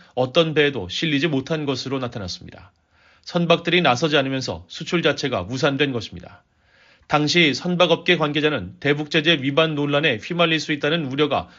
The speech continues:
선박업계 내 팽배하다는 이유를 들며, 실제 입찰에 나서는 선박이 없을 것이라고 예상한 바 있습니다. 따라서 이번에도 러시아가 라진항을 통해 자국 석탄의 수출을 추진 중인 것인지, 또 그렇다면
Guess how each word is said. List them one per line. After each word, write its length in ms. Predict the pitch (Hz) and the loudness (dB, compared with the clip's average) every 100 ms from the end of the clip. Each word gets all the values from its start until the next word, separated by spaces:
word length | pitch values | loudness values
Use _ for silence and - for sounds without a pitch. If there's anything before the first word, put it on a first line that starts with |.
| _ | _
선박업계 720 | - 170 165 165 151 151 151 | -8 -6 2 4 2 0 0
내 200 | 151 110 | 0 -2
팽배하다는 680 | - 180 170 156 147 170 147 | -6 -2 2 2 2 0 0
이유를 260 | 143 151 | 0 0
들며, 360 | 139 143 123 87 - _ | -2 -4 -4 -8 -16 _
실제 460 | - 165 147 160 | -6 -4 2 2
입찰에 480 | 139 135 139 156 151 | 4 0 -2 0 2
나서는 380 | 156 131 139 156 | 2 0 -2 -4
선박이 500 | 156 143 135 135 127 | -4 -2 0 0 -2
없을 360 | 117 127 - 156 | -2 -4 -4 -2
것이라고 480 | 147 135 135 120 147 | -2 -2 -4 0 0
예상한 340 | 135 135 117 | 0 -2 -6
바 80 | 95 | -8
있습니다. 480 | 87 - - - _ _ _ _ _ _ | -10 -14 -18 -20 _ _ _ _ _ _
따라서 300 | - 156 156 | 2 2 4
이번에도 500 | 151 147 156 147 95 123 | 4 4 2 0 -4 -2
러시아가 500 | 135 143 139 143 98 | 0 2 4 2 4
라진항을 520 | 123 139 156 151 143 | 4 4 0 0 -2
통해 280 | 143 117 - _ - | -4 -6 -8 _ -8
자국 360 | - 135 156 | -4 -2 -2
석탄의 460 | - 147 156 156 107 | -4 -6 -2 0 -2
수출을 460 | - 180 - 175 | -6 -10 0 0
추진 280 | 175 147 165 | 0 -4 -4
중인 180 | 147 147 | -4 -2
것인지, 440 | 127 117 104 87 - _ _ | -4 -4 -10 -12 -14 _ _
또 180 | - 156 | -2 -2
그렇다면 560 | 156 160 160 147 101 | 2 2 4 0 -4